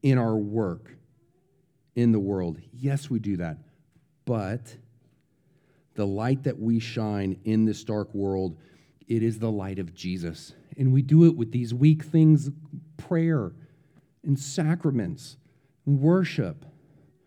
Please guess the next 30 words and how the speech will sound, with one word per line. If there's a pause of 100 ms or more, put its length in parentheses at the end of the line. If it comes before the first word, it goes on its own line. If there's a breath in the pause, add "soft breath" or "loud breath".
(160)
with
the
word
of
God. (1400)
The
light
that
we
shine
in
this
dark
world,
it
is
the
light
of
the
gospel. (1200)
Because
the
world
is
in
the
darkness
of
sin,